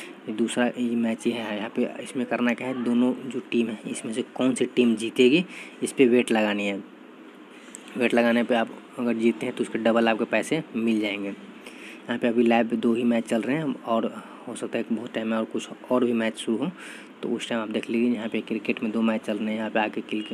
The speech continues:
देखेंगे। यहाँ पे football भी है, Football में भी दो दो group होते हैं। इसमें कौन सी group जीतेगी, उस पे आपको, हम्म, weight लगानी है,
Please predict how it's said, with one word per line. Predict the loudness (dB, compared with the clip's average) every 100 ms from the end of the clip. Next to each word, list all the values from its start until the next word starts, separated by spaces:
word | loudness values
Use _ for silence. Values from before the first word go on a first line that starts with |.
| -6 -6
देखेंगे। | -6 -4 0 2
यहाँ | 2
पे | 0
football | -4 -4 0 2 0
भी | 0 0
है, | 0 -2 -10 -12 -14 -16 -6
Football | -2 2 2
में | 2
भी | 2
दो | 2 0
दो | 0
group | 2 0 0
होते | -4 -2
हैं। | -2
इसमें | -2 -6 -8 -20 -6
कौन | -2 0
सी | 0
group | 0 -2
जीतेगी, | -2 -2 0 0
उस | -2 -6
पे | -2
आपको, | 0 -2 -2 -2
हम्म, | -2 -8 -6 -2 -2 -4 -10 -16 -10 -4
weight | -2 0
लगानी | 0 0 0
है, | -2